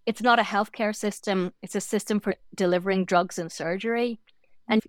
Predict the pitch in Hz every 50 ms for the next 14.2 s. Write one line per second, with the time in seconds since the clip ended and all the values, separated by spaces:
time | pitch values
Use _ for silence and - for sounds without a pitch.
0 | - - 226 - - 226 208 - - 233 226 - - - 220 202 202 208 208 -
1 | 202 196 190 - - 196 190 185 190 180 - - 180 180 175 - 165 180 185 180
2 | 180 180 180 - - - - 196 190 185 190 190 175 175 175 170 170 - 190 185
3 | 175 - - - 180 - - 220 214 214 202 190 180 180 180 180 175 180 - _
4 | _ - - - _ _ - 196 196 196 196 196 - 202 208 202 214 202 208 202
5 | - - - 233 226 - - - 190 180 180 185 180 180 180 175 - - - -
6 | 180 175 180 170 170 170 185 175 180 - - - 185 - - - 190 170 - -
7 | - 92 92 - - - - 180 - - - - 180 185 170 170 170 180 208 208
8 | 208 196 - 180 165 - - - 185 - - 220 - - - - - - - 180
9 | 175 180 - - - - 190 175 175 - 175 _ - 190 185 180 - - 185 185
10 | 185 - - - - - - - _ - - - - - - - 190 - 214 196
11 | 190 - - 190 180 180 185 180 175 175 185 165 170 - - 170 170 170 - 202
12 | 208 220 214 208 208 208 208 - _ _ _ _ - - 226 170 - - - -
13 | 202 - 220 208 - - 220 220 226 202 196 170 170 - - 233 - - - 190
14 | 165 143 156 -